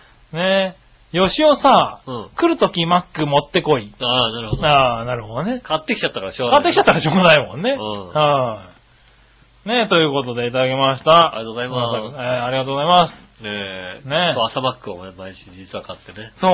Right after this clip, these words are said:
Speaker 1: 朝マックのね、メガマフィンもね、気になるんだよね、
Speaker 2: うん。
Speaker 1: あれね。
Speaker 2: 朝マック実は買ってね。
Speaker 1: はい。ただ、朝マックに合わせていくの辛いんだよね。だったら十分寝てたいんだよね。
Speaker 2: 朝マックね、こう買ってね、各駅停車でね、行くわけですよね、本当にね。
Speaker 1: うん。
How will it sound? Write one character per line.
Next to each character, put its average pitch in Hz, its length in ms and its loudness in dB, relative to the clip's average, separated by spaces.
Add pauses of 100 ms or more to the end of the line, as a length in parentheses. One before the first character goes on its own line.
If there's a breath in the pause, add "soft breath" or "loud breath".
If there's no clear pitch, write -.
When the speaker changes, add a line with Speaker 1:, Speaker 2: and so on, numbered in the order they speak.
(180)
Speaker 1:
朝 233 240 2
マ 277 160 6
ッ 269 60 2
ク 240 140 -8
の 170 140 0
ね、 147 120 -2
メ 147 160 -2
ガ 208 80 6
マ 262 180 4
フ 247 60 -4
ィ 285 120 -4
ン 226 40 -4
も 147 180 0
ね、 123 300 -4
気 - 120 -8
に 214 100 -4
な 269 140 0
る 269 100 0
ん 180 40 -6
だ 131 120 -2
よ 120 40 -4
ね、 127 80 -4
Speaker 2:
う - 20 0
ん。 139 40 0
Speaker 1:
あ 123 100 -2
れ 117 60 -4
ね。 120 60 -2
Speaker 2:
朝 123 40 0
マ 170 160 2
ッ - 40 0
ク 107 60 -12
実 107 240 -10
は 107 80 -4
買 107 140 -10
っ 104 40 -12 (100)
て 123 80 -10
ね。 139 420 -4
Speaker 1:
は 131 520 -2
い。 123 40 -20
た 143 120 -6
だ、 143 220 -6
朝 160 200 -12 (120)
マ 160 220 -6
ッ 160 40 -10 (240)
ク 170 180 -10
に 156 160 -8
合 151 40 -4 (140)
わ 160 160 -4
せ - 120 -18
て 160 120 -4
い 156 60 -8
く 175 80 -8
の 160 140 -2
辛 160 320 -4
い 156 60 -6
ん - 20 -8
だ 156 100 -2
よ 151 60 -2
ね。 143 120 -6
だ 151 100 0
っ 156 80 -4
た 180 80 0
ら 147 100 0
十 151 80 -10
分 151 180 -8
寝 135 140 -2
て - 60 -14
た 175 140 2
い 170 60 -4
ん - 20 -8
だ 151 80 -2
よ 131 80 0
ね。 127 720 -2
Speaker 2:
朝 104 80 -16
マ 117 100 -8
ッ 113 40 -12 (160)
ク 107 220 -12
ね、 117 380 -6
こ 92 140 -16
う - 20 -20
買 101 120 -10
っ - 80 -20
て 110 100 -14
ね、 104 500 -10
各 127 220 -8
駅 120 100 -8
停 127 120 -4
車 107 140 -4
で 98 160 -6
ね、 110 180 -8
行 92 60 -16
く 110 80 -8
わ 104 60 -6
け 104 60 -8
で 92 80 -14
す - 80 -20
よ 98 80 -16
ね、 117 120 -10
本 95 180 -14
当 - 80 -18
に 95 80 -16
ね。 110 180 -14 (120)
Speaker 1:
う 147 40 -14
ん。 127 480 -12